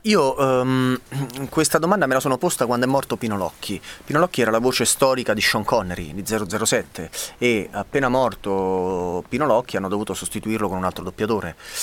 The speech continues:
E la sensazione che io ho avuto è come se avessero cambiato voce a una persona che io conosco bene, ed è una sensazione comunque strana.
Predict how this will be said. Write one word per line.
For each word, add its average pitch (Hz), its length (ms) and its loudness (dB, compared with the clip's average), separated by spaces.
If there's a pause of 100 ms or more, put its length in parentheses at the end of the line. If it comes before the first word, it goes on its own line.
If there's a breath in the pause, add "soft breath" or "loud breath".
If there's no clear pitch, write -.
(260 loud breath)
E 135 120 2
la 123 100 2
sensazione - 540 0
che 120 80 2
io 127 160 4
ho - 20 6
avuto 101 260 -2
è 120 40 -4
come 123 220 -2
se 127 100 0
avessero 117 320 2
cambiato 113 460 0
voce 135 420 -2
a 110 300 -2
una 107 160 -8
persona 117 320 -6
che 101 80 -8
io 107 100 -4
conosco 95 380 -10
bene, 90 560 -8
ed - 180 -14
è 101 60 -8
una 104 120 -8
sensazione 95 440 -8
comunque 87 260 -12
strana. 78 400 -6